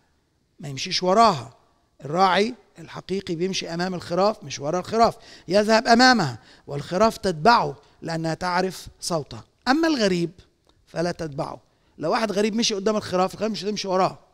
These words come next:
لأنها ما تعرفوش. "أما الغريب فلا تتبعه بل تهرب منه لأنها لا تعرف صوت الغرباء". هذا المثل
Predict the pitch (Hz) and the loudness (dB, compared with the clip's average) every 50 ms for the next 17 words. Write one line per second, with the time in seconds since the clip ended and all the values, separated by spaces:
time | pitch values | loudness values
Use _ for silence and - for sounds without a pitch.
0 | _ _ _ - 143 135 143 156 165 170 165 - - 160 175 190 180 277 214 - | _ _ _ -16 -14 -12 -10 -8 -8 -8 -8 -8 -8 -8 -6 -4 -2 -2 -2 -2
1 | - - - _ _ _ _ _ _ _ - - _ - 233 277 311 285 254 226 | -4 -8 -14 _ _ _ _ _ _ _ -20 -14 _ -2 0 2 2 2 2 2
2 | 214 220 220 - - 214 226 - 233 233 196 220 277 - - - - _ _ _ | 2 0 0 -2 -2 -4 -2 -2 -4 -2 0 0 0 0 0 -6 -12 _ _ _
3 | _ _ _ - 156 147 - - 214 208 202 202 214 214 254 294 254 151 127 135 | _ _ _ -10 -10 -8 -4 -2 -2 0 2 2 2 4 4 2 2 2 -2 -6
4 | 123 _ _ _ _ _ - - 165 160 165 165 165 165 160 165 175 170 165 165 | -12 _ _ _ _ _ -12 -8 -8 -6 -6 -4 -4 -2 0 0 0 -2 -2 -2
5 | - 226 233 - 220 214 220 - - - - - _ _ - - - 170 180 185 | 0 0 2 2 0 -2 -2 -6 -10 -16 -20 -20 _ _ -14 -8 -4 -4 -4 -4
6 | 180 - 180 170 170 170 - _ _ _ - 165 156 143 156 151 139 131 123 117 | -4 -4 -4 -4 -4 -4 -8 _ _ _ -10 -8 -6 -6 -6 -8 -8 -10 -12 -14
7 | 101 - _ _ _ _ _ _ _ _ _ _ _ _ _ _ _ _ _ _ | -16 -18 _ _ _ _ _ _ _ _ _ _ _ _ _ _ _ _ _ _
8 | _ - 240 294 320 302 311 294 294 269 240 202 - - 165 151 147 143 | _ -2 0 2 4 6 6 6 6 6 4 4 2 0 -2 -4 -4 -6